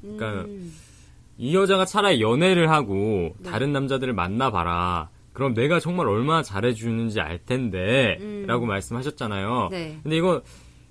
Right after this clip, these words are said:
Speaker 1: 그러면 뭐 내가 의식한다는 거잖아. 내가 잘해준다는 걸 내 스스로 알고 있다는 거잖아.
Speaker 2: 음, 그렇죠.
Speaker 1: 음, 그러면 내가 그냥 잘해주는 게 아니라 뭔가를 바라고 잘해준다는 걸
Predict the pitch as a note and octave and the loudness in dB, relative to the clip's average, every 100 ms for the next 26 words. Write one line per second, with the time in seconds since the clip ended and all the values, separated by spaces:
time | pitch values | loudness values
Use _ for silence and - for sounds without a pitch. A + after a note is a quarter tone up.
0 | - - - - G3 A3 G#3 F#3+ A2+ B2 | -20 -20 -20 -4 2 6 6 4 0 2
1 | D3+ A#2 - - - - - - - - | 4 2 -6 -20 -20 -20 -20 -20 -20 -20
2 | - - - D3 E3 E3 F#3 A3 A3+ A3 | -20 -18 0 2 4 2 -2 0 4 4
3 | D3+ F#2+ E2 D2+ - - A2+ C3 - C#3 | 2 -2 -6 -8 -16 -6 -2 0 2 2
4 | D3 D3+ B2+ G#2 F2+ E2+ A#2+ B2+ D#3+ E3 | 2 2 0 0 -2 -2 -2 -2 -4 0
5 | A#2+ B2+ F3+ F3+ G#2+ F2+ E2 D#2+ E2 F#3 | 0 2 2 0 -4 -4 -6 -8 -10 -12
6 | F3 F3 A3 G#3+ - G#3 B3 D3+ C#3+ E3+ | -14 -14 -12 -12 -12 -16 -6 -4 -2 -2
7 | F#3 E3 C3 D3 C#3+ - - - - - | -2 -2 0 2 0 -2 -12 -20 -14 -2
8 | F#3 A3 C#3+ C3+ D3+ D#3 C#3+ A#2+ C#3+ A2 | 0 2 0 -2 -2 0 0 0 0 0
9 | C3+ D#3+ - C#3 F#3 D#3 A#2 B2 B2 C3+ | 0 -2 0 0 2 0 0 0 0 -2
10 | C3 B2 A#2+ E3 D#3+ | -2 0 2 2 0